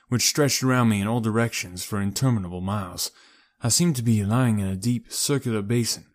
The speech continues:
along the outer verge of which I could distinguish the irregularities of low hills. It was midday, the sun was shining full upon me, and the heat of it was rather intense upon my naked body, yet no greater than would have been true under similar conditions on an Arizona desert.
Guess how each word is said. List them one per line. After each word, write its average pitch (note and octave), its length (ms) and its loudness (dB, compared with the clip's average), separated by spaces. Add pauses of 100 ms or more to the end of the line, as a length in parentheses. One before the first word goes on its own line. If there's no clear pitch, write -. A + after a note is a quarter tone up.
(300)
along A#2+ 260 4
the A2+ 80 4
outer A#2 220 2
verge A2+ 280 4
of G2 120 0
which G2 240 -2
I A#2 100 -4
could A#2 160 0
distinguish G#2+ 460 2
the - 120 -6
irregularities G#2+ 760 0
of F#2 100 -6
low G#2 160 0
hills. F#2+ 480 -4 (380)
It B2+ 60 0
was A#2+ 180 6
midday, A2 680 2
the A#2 80 -4
sun A#2+ 260 4
was G#2 120 2
shining G#2+ 320 2
full A#2+ 180 0
upon A2 300 2
me, F#2+ 180 -2 (240)
and B2 140 4
the A#2+ 60 6
heat D#3 200 4
of B2 100 2
it A2 100 -2
was A2 160 -4
rather C3+ 260 2
intense G#2 400 0
upon G#2 220 -4
my F#2+ 120 -2
naked G#2+ 340 -4
body, A2+ 360 -4 (360)
yet B2+ 160 4
no C#3+ 160 6
greater C3 320 4
than A2 140 2
would A#2 140 4
have A2 80 0
been G2+ 120 2
true A#2 320 0
under G2 160 -2
similar A2+ 380 2
conditions G#2+ 560 0
on F#2+ 140 -4
an G#2+ 120 -6
Arizona G#2 440 -2
desert. G#2 340 -2